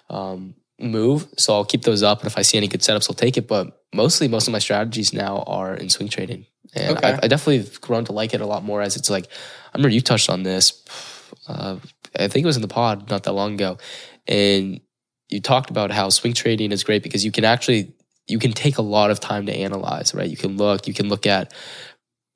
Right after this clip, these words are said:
Speaker 1: uh, patterns, how the, you know, how the equity,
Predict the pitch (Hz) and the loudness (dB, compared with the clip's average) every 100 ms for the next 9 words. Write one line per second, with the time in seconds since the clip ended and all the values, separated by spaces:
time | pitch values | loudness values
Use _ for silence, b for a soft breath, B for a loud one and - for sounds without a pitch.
0 | - - - 110 98 95 - 117 113 110 | -16 -2 2 4 4 0 0 2 4 4
1 | 107 104 - 113 120 113 110 101 98 92 | 2 2 2 4 4 4 4 4 2 0
2 | - 101 95 110 107 101 - 113 110 104 | -4 -4 -2 -2 0 -2 -4 -4 0 0
3 | 101 98 | 2 2